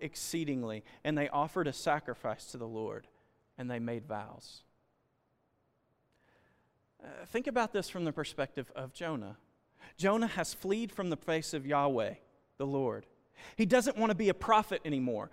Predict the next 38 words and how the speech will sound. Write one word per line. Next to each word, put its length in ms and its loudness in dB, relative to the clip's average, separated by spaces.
You 80 -4
see 120 -2
what 140 6
Jonah 260 2
wants 280 -2
to 80 -4
do? 160 0
He 100 -2
wants 260 -2
to 80 -6
forsake 480 -2
his 140 -6
vocation. 640 -6
Surely 320 -2
there's 220 -8
something 260 -8
better 240 -6
here. 220 -14
But 100 2
it's 120 2
harder 340 6
to 100 -2
stop 300 2
being 220 2
a 40 2
prophet 520 0
than 140 -6
Jonah 300 -4
realizes. 760 -6
In 140 6
the 80 6
midst 420 2
of 120 0
his 180 2
descent 720 -2
and 160 -2
his 220 -4
flight, 500 2